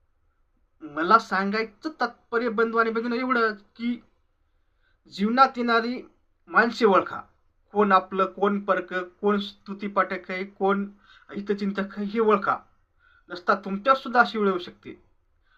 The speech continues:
कारण स्तुतीपाठक मान-, त्याचा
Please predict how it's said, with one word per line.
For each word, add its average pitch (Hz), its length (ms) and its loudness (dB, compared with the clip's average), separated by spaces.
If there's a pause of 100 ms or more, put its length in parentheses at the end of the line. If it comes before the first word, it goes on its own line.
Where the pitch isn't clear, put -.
(180)
कारण 175 180 4
स्तुतीपाठक 208 800 2 (520)
मान-, 190 280 2 (1700)
त्याचा 190 160 2